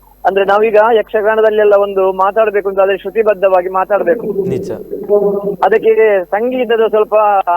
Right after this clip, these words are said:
Speaker 1: ಅನುಭವ ಬೇಕಾಗ್ತದೆ ನಮಗೆ. ಈ ಬೆಳಿಗ್ಗೆ ಎದ್ದು ಸಂಗೀತ ಅಭ್ಯಾಸ ಮಾಡಿಸಿದವರು ನಮ್ಮ ಅಮ್ಮ ಇವರು ಲೀಲಾವತಿ
Speaker 2: ಲೀಲಾವತಿ
Speaker 1: ಬೈಪಾಡಿತವರು.
Speaker 2: ಬೈಪಡಿತಾ ಇದ್ರು, ಹಾ.
Speaker 1: ಈಗ ನಾನು ಯಕ್ಷಗಾನದಲ್ಲಿ ಒಂದು ಶ್ರುತಿಬದ್ಧವಾಗಿ ಅರ್ಥ ಹೇಳ್ತೇನೆ ಅಂತ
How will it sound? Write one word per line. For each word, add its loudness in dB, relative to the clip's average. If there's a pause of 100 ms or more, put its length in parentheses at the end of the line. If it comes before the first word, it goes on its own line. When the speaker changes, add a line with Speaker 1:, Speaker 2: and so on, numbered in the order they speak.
(180)
Speaker 1:
ಅನುಭವ 0
ಬೇಕಾಗ್ತದೆ -2
ನಮಗೆ. -2
ಈ -2
ಬೆಳಿಗ್ಗೆ 0
ಎದ್ದು 0
ಸಂಗೀತ -4
ಅಭ್ಯಾಸ 0
ಮಾಡಿಸಿದವರು -2
ನಮ್ಮ -4
ಅಮ್ಮ -4
ಇವರು -2
ಲೀಲಾವತಿ -2
Speaker 2:
ಲೀಲಾವತಿ 0
Speaker 1:
ಬೈಪಾಡಿತವರು. -2
Speaker 2:
ಬೈಪಡಿತಾ -10
ಇದ್ರು, -10
ಹಾ. -4
Speaker 1:
ಈಗ 2
ನಾನು -2
ಯಕ್ಷಗಾನದಲ್ಲಿ 0
ಒಂದು -2
ಶ್ರುತಿಬದ್ಧವಾಗಿ 0
ಅರ್ಥ 0
ಹೇಳ್ತೇನೆ 0
ಅಂತ -6